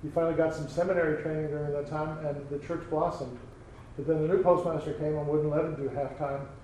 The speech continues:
and so he went back to working full-time. And one of the things we observed was that the people kinda liked it when the pastor was only part-time, 'cause he wasn't really available to meddle in our problems. We just got a little sermon back from him on Sunday,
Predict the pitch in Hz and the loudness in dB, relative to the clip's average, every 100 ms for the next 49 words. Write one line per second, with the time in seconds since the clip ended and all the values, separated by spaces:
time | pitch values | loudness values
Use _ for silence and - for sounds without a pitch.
0 | - - - - 139 135 143 131 143 139 | -18 -20 -18 -12 -10 -4 -2 -2 -2 -2
1 | 139 135 - 135 135 139 135 175 180 127 | 0 0 0 -2 -2 -4 -2 -2 -2 -8
2 | 123 - - - - - - - - - | -8 -14 -16 -18 -18 -18 -18 -16 -16 -16
3 | - 160 190 226 180 175 147 160 151 147 | -8 2 6 6 6 2 2 2 2 4
4 | 165 156 151 147 127 143 147 - 202 185 | 2 4 2 2 0 -4 -4 -6 -4 -4
5 | 180 165 147 135 156 170 139 135 131 127 | -4 -2 0 2 2 2 -2 -4 -6 -4
6 | 147 135 - 123 123 135 131 127 139 131 | -2 -4 -4 -6 -4 -4 -4 -2 -2 -2
7 | 135 131 139 135 - - - - - 160 | -6 -4 -6 -6 -10 -16 -18 -18 -10 -4
8 | 175 208 185 165 156 151 147 - - - | 0 0 -2 -2 0 -2 -4 -12 -16 -2
9 | 156 156 143 139 131 139 139 131 127 127 | 0 2 -2 -4 0 2 2 -2 -4 -6
10 | - 127 123 123 - - - 104 - 175 | -4 -4 -4 -8 -14 -18 -16 -14 -10 -6
11 | 175 180 175 156 156 156 170 156 151 151 | -2 2 4 4 2 2 0 2 4 2
12 | 151 151 147 147 151 147 139 139 139 | 2 -2 0 0 0 0 2 4 4